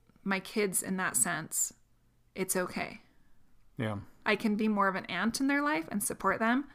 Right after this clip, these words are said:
Speaker 1: not a mom.
Speaker 2: Okay, that makes sense. So, those are the lessons. Um,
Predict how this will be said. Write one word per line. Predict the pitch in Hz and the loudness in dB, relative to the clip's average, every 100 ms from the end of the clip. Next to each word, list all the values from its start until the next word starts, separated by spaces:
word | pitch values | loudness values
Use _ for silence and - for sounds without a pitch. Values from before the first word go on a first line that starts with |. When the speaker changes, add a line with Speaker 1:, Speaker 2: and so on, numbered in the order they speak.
| - - - - - - - | -20 -20 -20 -20 -20 -20 -8
Speaker 1:
not | 196 196 - | 0 2 2
a | |
mom. | 170 160 147 202 - _ _ - - _ _ _ _ - - - - - | 0 0 0 -6 -16 _ _ -20 -20 _ _ _ _ -20 -20 -20 -20 -6
Speaker 2:
Okay, | 117 - - 120 - - | -6 -4 -6 -8 -12 -10
that | 95 | -6
makes | 95 - | -4 -4
sense. | - - - - - - - - - - - - - - - - - - - - - - - - - - - - | -6 -6 -10 -10 -18 -20 -20 -20 -20 -20 -20 -20 -20 -20 -20 -20 -20 -20 -20 -18 -18 -20 -20 -20 -20 -20 -20 -4
So, | - 156 131 113 90 104 | 6 10 10 10 4 0
those | 127 143 156 | 4 6 6
are | |
the | 151 127 | 8 8
lessons. | 120 143 - 120 120 123 - 135 | 10 8 8 6 8 6 4 2
Um, | 135 117 117 120 117 | 2 4 4 4 2